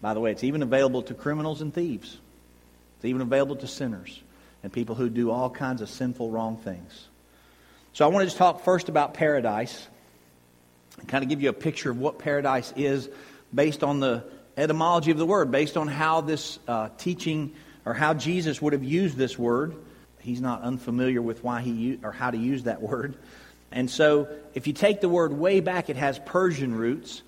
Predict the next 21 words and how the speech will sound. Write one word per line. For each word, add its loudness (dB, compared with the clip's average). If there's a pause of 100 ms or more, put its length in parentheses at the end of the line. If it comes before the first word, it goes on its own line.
(140)
It's -6
actually 0
a 0
Persian -2
word 0 (260)
that 0
eventually 4
was 0
used 2
in -2
the 0
Greek 0
culture, -2 (200)
and -2
it -8
meant 0
a -4
place 0
of -2
pure 0
beauty, 0